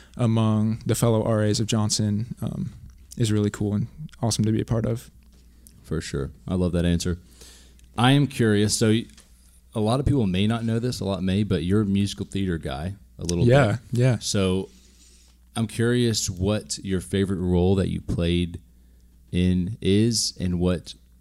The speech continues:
Speaker 2: your, like, dream role, if you could play any role in a musical theater production, what that would be.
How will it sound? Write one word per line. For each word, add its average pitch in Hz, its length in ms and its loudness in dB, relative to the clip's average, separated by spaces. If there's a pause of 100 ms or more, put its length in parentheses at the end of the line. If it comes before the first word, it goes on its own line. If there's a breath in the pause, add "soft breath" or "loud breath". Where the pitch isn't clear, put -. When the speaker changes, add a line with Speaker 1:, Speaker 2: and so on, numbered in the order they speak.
Speaker 2:
your, 85 380 0
like, 78 340 -6
dream 82 360 0
role, 78 220 -2
if - 120 -8
you 80 60 -6
could - 140 -6
play 82 240 0
any 82 160 0
role 78 400 -2
in 78 140 -6
a 76 40 -2
musical 78 380 -6
theater 82 280 -6
production, - 440 -8
what 80 140 -6
that 80 140 -8
would 78 120 -8
be. 71 200 -8